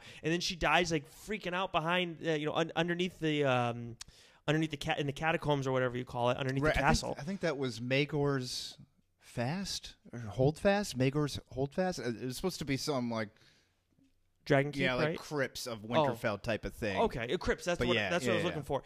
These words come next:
Speaker 1: But she's dying there helplessly, and she can't do anything about it. And everything that protected her is now crumbling around her.
Speaker 2: Right,
Speaker 1: So
Speaker 2: and it's,
Speaker 1: she
Speaker 2: and it's kinda cool. They're standing, like, where the map of Westeros was on the floor, and the
Speaker 1: Mm-hmm.
Speaker 2: whole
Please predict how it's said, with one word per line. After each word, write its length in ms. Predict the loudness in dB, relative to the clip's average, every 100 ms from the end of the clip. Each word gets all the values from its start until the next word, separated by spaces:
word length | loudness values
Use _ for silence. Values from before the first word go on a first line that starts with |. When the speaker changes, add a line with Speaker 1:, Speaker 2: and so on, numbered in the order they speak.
| -10 -2
Speaker 1:
But 120 | -2
she's 220 | 0 -4
dying 480 | -2 0 2 0 0
there 220 | 2 2
helplessly, 640 | 2 0 0 0 -2 -4 -2
and 120 | -4 -4
she 120 | -4
can't 340 | -2 -4 -2
do 160 | 0 0
anything 300 | 0 0 0
about 260 | 2 4
it. 140 | 2 -2 -10 0
And 160 | 4
everything 360 | 4 4 2 2
that 180 | 0 2
protected 500 | -2 0 -2 -2 0
her 160 | 2
is 140 | 2 2
now 240 | 6 6
crumbling 560 | 6 2 2 4 0 2
around 320 | 2 2 2
her. 160 | -6 -18 -8
Speaker 2:
Right, 300 | 2 2 2 0
Speaker 1:
So 140 | 4
Speaker 2:
and 40 | 4
it's, 100 | 4
Speaker 1:
she 80 | 2
Speaker 2:
and 120 | 2
it's 80 | 2
kinda 200 | 0 0
cool. 160 | 0 2
They're 160 | 2
standing, 440 | 2 0 0 2 0
like, 200 | -2 2
where 180 | 2
the 120 | 4 0
map 440 | 2 2 2 2 0 -4
of 180 | -2 2
Westeros 520 | 0 2 0 0 0
was 220 | -4 -4
on 100 | -6
the 80 | -8
floor, 400 | -8 -4 -2 -2
and 140 | -4
the 60 | -6
Speaker 1:
Mm-hmm. 80 | 0
Speaker 2:
whole 500 | 2 2 0 -2